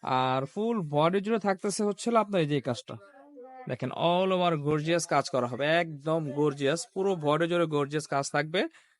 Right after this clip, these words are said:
আর আমি একটু ক্লোজ করে দেখিয়ে দিচ্ছি, এগুলো সম্পূর্ণ সাদা পাথরের কাজ করা। দেখেন এই যে, সম্পূর্ণ সাদা পাথরের কাজ করা। আর কালারটা হচ্ছে পেঁয়াজ কালার।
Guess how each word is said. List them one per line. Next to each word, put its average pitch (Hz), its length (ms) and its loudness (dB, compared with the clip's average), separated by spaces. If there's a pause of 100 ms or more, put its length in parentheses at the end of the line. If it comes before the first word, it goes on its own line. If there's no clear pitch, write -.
(180)
আর 131 240 4
আমি 147 120 2
একটু 175 140 -2
ক্লোজ 190 280 0
করে 214 140 0
দেখিয়ে 202 260 2
দিচ্ছি, 208 280 -2
এগুলো 180 220 0
সম্পূর্ণ 214 560 -2
সাদা 180 280 -2
পাথরের 151 280 -2
কাজ 135 240 -2
করা। 120 140 -4
দেখেন 117 220 -6
এই 90 120 -12
যে, 135 100 -20 (880)
সম্পূর্ণ 180 500 -2
সাদা 185 220 0
পাথরের 180 260 2
কাজ 175 240 2
করা। 196 240 2
আর 220 80 0
কালারটা 170 340 2
হচ্ছে 196 220 -2
পেঁয়াজ 170 340 2
কালার। 185 280 2